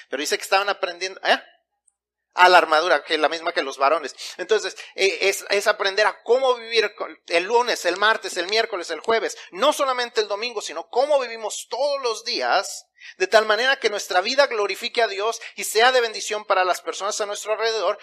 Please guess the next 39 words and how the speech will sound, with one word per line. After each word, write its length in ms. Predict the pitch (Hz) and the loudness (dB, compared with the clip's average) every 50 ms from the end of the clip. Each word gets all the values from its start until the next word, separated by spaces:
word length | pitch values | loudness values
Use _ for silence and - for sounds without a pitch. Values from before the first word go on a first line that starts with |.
| - - _ | -12 -18 _
y 80 | - 254 | -6 -4
obviamente 520 | 285 285 277 247 240 269 285 285 - 220 | -2 0 -2 0 0 0 -2 -2 -4 -2
para 200 | - 175 170 170 | 0 2 2 2
que 100 | - 175 | 0 -4
nosotros 380 | 175 170 - 196 - - 196 175 | -8 -10 -10 -10 -10 -10 -10 -10
recibamos 520 | 165 160 - 175 156 175 180 180 196 180 | -10 -10 -8 -6 -4 -4 -4 -4 -6 -10
bendición 520 | 160 165 151 139 135 - - 175 160 170 - | -10 -12 -14 -12 -12 -12 -10 -10 -10 -8 -6
también. 600 | - 185 202 202 226 247 277 285 269 233 - _ _ _ _ _ _ _ _ _ _ _ _ _ _ _ _ _ _ _ _ _ _ _ _ | -6 -6 -6 -6 -6 -6 -6 -6 -8 -10 -16 _ _ _ _ _ _ _ _ _ _ _ _ _ _ _ _ _ _ _ _ _ _ _ _
En 80 | 175 | -4
la 80 | 185 185 | -2 -2
escuela 240 | - - 233 226 233 | 0 4 4 6 6
dominical 500 | 233 220 226 214 202 - 226 220 226 226 | 4 2 0 -4 -2 2 4 6 6 6
hay 100 | 226 214 | 6 4
oportunidad 540 | 208 214 - - - 180 175 175 180 190 208 | 2 -2 -4 -6 -6 -8 -4 -2 0 0 2
de 80 | 214 | 0
hacer 240 | 196 - 220 214 - | 0 0 0 0 0
preguntas, 580 | - 196 190 180 214 240 233 - - 185 160 165 | -2 -4 -4 -2 -6 -6 -4 0 0 0 0 -2
de 80 | 175 | -6
buscar 360 | 165 156 - - - 202 202 | -8 -8 -12 -2 0 0 0
juntos, 480 | 202 - - 226 233 226 - 202 175 - | 0 -2 -6 -6 -6 -6 -6 -8 -8 -6
de 80 | 170 160 | -8 -10
escuchar 440 | - - 180 175 - 214 214 214 - - - - _ | -10 -10 -10 -6 -2 -2 -2 -2 -2 -10 -20 -20 _
cómo 320 | - 220 254 277 277 262 | 4 4 4 4 2 -2
Dios 220 | 247 254 240 226 226 | -2 -4 -6 -6 -6
está 240 | - - 233 214 | -2 2 2 2
hablándonos 600 | 214 208 208 214 226 240 208 180 160 165 160 151 | 2 4 4 4 4 4 2 0 -6 -6 -6 -6
a 80 | 170 156 | -6 -6
través 300 | - 165 165 180 196 190 | -2 -2 -2 -2 -2 -2
de 80 | 214 208 | -4 -4
los 160 | 202 - - | -4 -4 -4
hermanos 400 | 160 165 175 180 180 196 190 - | -4 -4 -4 -4 -4 -6 -8 -8
a 80 | 156 | -8
quien 260 | 165 - 165 156 147 147 | -10 -10 -12 -16 -16 -16
Dios 280 | - 160 208 214 220 214 | -8 -6 -6 -6 -6 -6
les 160 | 202 - - | -10 -4 -2
ha 120 | 202 180 | 0 0
dado 220 | 185 185 180 185 185 | 2 0 -2 -2 -6
el 140 | 160 139 | -10 -8
don 260 | _ 156 160 170 180 | _ -6 -6 -6 -8